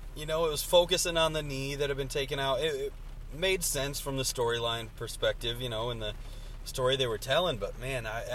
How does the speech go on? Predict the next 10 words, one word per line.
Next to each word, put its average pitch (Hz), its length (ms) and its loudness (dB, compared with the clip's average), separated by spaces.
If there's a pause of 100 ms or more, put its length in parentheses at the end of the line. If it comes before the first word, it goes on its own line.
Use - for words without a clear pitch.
(100)
I - 20 0
was, 127 360 -2
I 117 120 -2
felt 160 380 8
weird 107 500 -2 (840)
seeing 110 320 -4
Carmella 107 540 4
beat 101 320 -6
Charlotte 98 520 0
clean. 87 320 -10